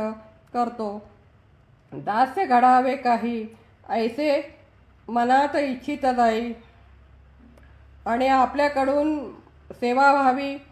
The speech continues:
असं तो प्रत्येक वेळा मनामध्ये इच्छितो.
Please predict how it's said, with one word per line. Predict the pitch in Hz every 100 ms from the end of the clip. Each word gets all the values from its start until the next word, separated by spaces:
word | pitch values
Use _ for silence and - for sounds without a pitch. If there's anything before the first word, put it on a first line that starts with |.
| - - -
असं | 233 269
तो | 269 302
प्रत्येक | 262 254 277 277
वेळा | 262 254 247 233 247 - 208 -
मनामध्ये | 226 247 247 247 240 240 247 - - -
इच्छितो. | 240 254 277 269 233 208 214